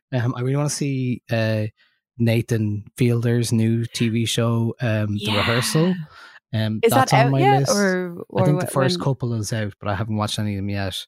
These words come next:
Speaker 2: Okay.
Speaker 1: I think there's three episodes out, so, uh, I really wanna
Speaker 2: Okay.
Speaker 1: see that.
Speaker 2: And is it the similar thing? Like, is it a
Speaker 1: Oh, um, it's,
Speaker 2: Or what,
Speaker 1: well, I
Speaker 2: what,
Speaker 1: mean,
Speaker 2: what
Speaker 1: it's
Speaker 2: is it?
Speaker 1: The Rehearsal. I mean, the first one I've saw is basically some guy wants to,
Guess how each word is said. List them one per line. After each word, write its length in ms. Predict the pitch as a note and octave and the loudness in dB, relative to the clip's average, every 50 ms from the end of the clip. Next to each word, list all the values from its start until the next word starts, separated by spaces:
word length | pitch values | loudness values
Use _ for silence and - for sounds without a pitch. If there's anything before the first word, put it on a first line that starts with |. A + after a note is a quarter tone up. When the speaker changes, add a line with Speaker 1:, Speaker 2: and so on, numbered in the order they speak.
| _ _ _ - _ - | _ _ _ -20 _ -10
Speaker 2:
Okay. 200 | D#3+ - E3 D#3 | -10 -6 -4 -2
Speaker 1:
I 140 | C#3+ - - | -2 0 0
think 160 | - B2 A#2 | 0 -2 -4
there's 120 | A2+ G2+ - | -4 -6 -8
three 260 | - - A#2+ A2+ A2 | -6 -4 -4 -2 -2
episodes 360 | G#2 G2+ - - - G2 G2 - | -4 -4 -6 -6 -8 -8 -8 -8
out, 240 | F#2+ G2 G2 - | -10 -12 -12 -12
so, 280 | - G#2+ G#2 G2+ G2+ G2+ - | -12 -10 -10 -10 -10 -10 -10
uh, 220 | G#2 G#2 G2+ G2+ - | -10 -8 -8 -8 -10
I 60 | G2+ | -10
really 180 | G2+ G2+ G2+ G2+ | -10 -10 -8 -8
wanna 180 | G2 G2+ F#2+ - | -8 -10 -10 -6
Speaker 2:
Okay. 100 | - D2 | -6 -6
Speaker 1:
see 140 | - - C3 | -6 -6 -8
that. 180 | - - F2 - | -8 -10 -4 0
Speaker 2:
And 120 | G#3+ A#3+ | 2 4
is 160 | B3 B3+ G3+ C4 | 4 4 4 2
it 140 | C4 G#3 | 0 2
the 160 | - A#3+ A3 A3+ | 2 2 2 2
similar 460 | - C4 B3 C#4 C#4 C#4+ C4 A#3+ - _ _ _ _ _ - | 2 2 4 4 4 4 4 2 0 _ _ _ _ _ -2
thing? 500 | - G3 F#3 G3 A3+ B3 B3+ C4 C4+ C#4 - - - | 0 2 4 4 4 4 4 2 2 2 0 -2 -2
Like, 200 | G3 G3 F3+ G#3+ | -2 -2 0 -2
is 120 | G3 E3+ | -4 -2
it 120 | F#3+ F3+ | -2 0
a 280 | F3+ F3+ F3+ F3 F3+ E3 _ - D3 | 0 0 0 0 -2 -4 _ 0 2
Speaker 1:
Oh, 340 | D3 D3 D3 D3 D3 D3+ - | 4 4 4 4 2 0 0
um, 560 | C#3+ C#3+ C#3+ D3 C#3+ C#3 C3+ C#3+ C3 C3 - _ - | 0 0 2 2 2 0 0 -2 -4 -6 -10 _ -6
it's, 260 | - D3 - - - | -6 -6 -4 -2 2
Speaker 2:
Or 100 | F3 F3 E3+ | 4 4 4
what, 160 | E3+ E3+ D#3+ | 4 2 4
Speaker 1:
well, 140 | D#3 D3+ - | 4 2 4
I 20 | E3+ | 4
Speaker 2:
what, 160 | F3 E3+ D#3 | 4 4 4
Speaker 1:
mean, 80 | D3+ | 4
Speaker 2:
what 120 | C#3 C#3 D#3+ | 4 4 4
Speaker 1:
it's 120 | D#3 D3 D3+ | 2 0 0
Speaker 2:
is 60 | D3 | 0
it? 20 | |
Speaker 1:
The 80 | D#3+ C#3+ | 0 0
Rehearsal. 560 | D3 D3 C#3+ F3+ F#3 - - C#3 A#2 A2+ A2+ - | 2 2 4 4 2 2 2 0 0 0 -2 -2
I 160 | C3 B2 C3 | -2 -2 0
mean, 160 | B2+ C3 C3 B2 | 0 0 0 0
the 80 | B2 | -2
first 260 | - - D3 D3+ - | -2 0 -2 0 0
one 80 | - D3 | 0 -2
I've 160 | C3 A#2 - | -2 -2 -2
saw 160 | - B2 A2+ A2 | -4 -4 -4 -4
is 100 | G2 G2+ | -6 -8
basically 480 | - A#2 A2 G#2 - - A2+ G#2+ G#2 G2 | -8 -6 -8 -6 -6 -6 -6 -6 -8 -8
some 300 | - - - C3 C3 C3 | -8 -6 -4 -2 -2 -2
guy 380 | B2 A#2+ A#2 A2+ A2 A2 G#2 G#2 G#2+ | -2 -2 -2 -2 -2 -4 -4 -6 -6
wants 420 | G#2+ A2 A2 A2 A2 - - - | -6 -6 -6 -6 -4 -6 -6 -8
to, 440 | - - A#2+ A2 G#2+ G#2+ G2+ G2 G2+ | -6 -6 -6 -6 -6 -6 -8 -10 -12